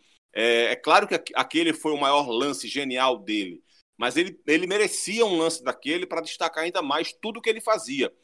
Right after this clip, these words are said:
porque ele fez aqui, ele fez lances, é, maravilhosos desde a estreia da Copa, é, na, no jogo contra a Itália, no clássico contra o Uruguai, enfim, ele jogou demais, to-,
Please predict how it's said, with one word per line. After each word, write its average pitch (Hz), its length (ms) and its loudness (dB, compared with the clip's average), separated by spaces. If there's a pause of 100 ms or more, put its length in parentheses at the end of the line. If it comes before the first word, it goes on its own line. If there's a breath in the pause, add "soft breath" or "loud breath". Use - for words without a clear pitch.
(280)
porque 147 220 -4
ele 165 540 4
fez 165 220 -4
aqui, 156 260 -4
ele 151 200 -2
fez 147 300 0
lances, 147 480 -2 (200)
é, - 240 -12
maravilhosos 139 800 4
desde 156 260 -2
a - 40 4
estreia 139 320 -4
da 127 100 -4
Copa, 123 420 0 (360 soft breath)
é, 113 180 -2
na, 120 140 -4
no 131 260 -2
jogo 143 220 -2
contra 151 260 -2
a 127 40 -2
Itália, 110 640 2 (220 soft breath)
no 135 160 -8
clássico 143 480 2
contra 143 240 -6
o 143 40 -6
Uruguai, 104 680 -2 (220)
enfim, 160 400 -2
ele 120 120 0
jogou 165 260 0
demais, 175 440 2
to-, 135 220 -10